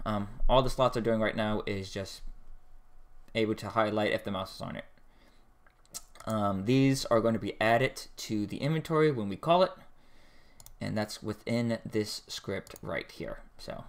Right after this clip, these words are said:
I just wanted to make sure that I can get that out of the way before I start explaining all this other crap. Okay. Um, I guess I can also explain the items.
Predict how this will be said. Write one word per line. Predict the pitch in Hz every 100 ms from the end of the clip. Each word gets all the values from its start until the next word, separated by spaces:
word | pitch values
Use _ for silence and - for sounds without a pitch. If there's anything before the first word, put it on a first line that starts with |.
| -
I |
just | 107 131
wanted | 113
to |
make | 107
sure | 110 104
that | 95
I |
can | 104 101
get | 101 -
that | 101 92 -
out | 101
of | -
the | 113
way | 143 143 143 131 -
before | - 101 - 98 95 -
I | - - - - -
start | - 95
explaining | - - 95 95 95 -
all | -
this | 50
other | - -
crap. | - 50 - - - - - - - - - - _ _ - - - - - - -
Okay. | 269 262 226 151 123 - - - - - - - - -
Um, | 123 139 143 143 143 143 127 - - - - - _ - - - -
I | -
guess | 120
I | 117
can | -
also | 113 110
explain | 104 - 107 104
the | 98 -
items. | 110 98 98 151 -